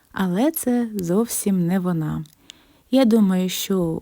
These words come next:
у продавця не було плану, знаєте, якось мене обдуріть, підмануть, тому що я купувала гібрида Princess і Hanover, да, оцей крос.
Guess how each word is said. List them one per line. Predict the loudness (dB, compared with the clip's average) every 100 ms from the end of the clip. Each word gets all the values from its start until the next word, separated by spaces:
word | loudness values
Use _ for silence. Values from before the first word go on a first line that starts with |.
| -4
у | 0 2
продавця | 0 -2 -4 -6 -4 -2 0
не | -2
було | -2 -2 0 0 0
плану, | 0 2 6 8 8 6 2 -4 -10 -2
знаєте, | 0 2 0 -2
якось | -2 -4 -4 -2
мене | 0 0 -2 -6 -10 _ -20 _ _ _ _ -4
обдуріть, | -2 0 0 2 0 -2 -8 -12 _
підмануть, | -2 0 0 -2 -2 -6 -10 -18 -20 _
тому | -4 0 0 -2
що | -2
я | -4 -2
купувала | -6 -6 -6 -2 -2 -2 -4 -6 -6
гібрида | -4 -4 -2 -2 -2 -4 -8 -12 _ _ _ -4
Princess | 0 0 -2 -8 -8 -8
і | -8
Hanover, | -6 -2 -2 -2 -2 -4
да, | -4 -4
оцей | -4 -6 -8
крос. | -4 -4 -4 -10